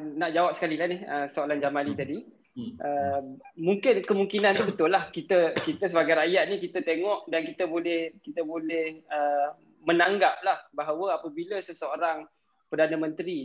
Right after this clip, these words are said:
Speaker 1: tu, dia tidak kukuh kedudukannya dari sudut politik, jadi dia pening sebab dia perlu tangani dua perkara sekaligus. Dalam pada negara dilanda, uh, pandemik, dalam pada,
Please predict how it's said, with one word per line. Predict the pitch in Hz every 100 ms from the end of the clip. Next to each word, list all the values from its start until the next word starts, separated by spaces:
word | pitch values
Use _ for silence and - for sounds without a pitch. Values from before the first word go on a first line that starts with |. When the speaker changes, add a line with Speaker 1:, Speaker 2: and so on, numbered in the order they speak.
| 135
Speaker 1:
tu, | 175 226 135
dia | 160 165
tidak | 151 156 - -
kukuh | 165 - - -
kedudukannya | 151 151 156 165 156 156
dari | 147 147
sudut | 151 143 -
politik, | 156 156 139 147 - _ _ _ _
jadi | 135 151 196 180 139 147
dia | 156 208 220 202 180 - -
pening | 208 254 165 127 139
sebab | - 190 160
dia | 160 202
perlu | 190 196 226 208 190
tangani | 185 196 208 202
dua | 196 190
perkara | 180 190 202
sekaligus. | 196 170 170 139 123 - _ _ _ _ 143
Dalam | 160 165
pada | 170 190
negara | 190 160 180 202
dilanda, | 175 165 165 175 165 156 -
uh, | 151 147
pandemik, | 151 143 139 180 330 _ _
dalam | 143 156 160
pada, | 160 156 220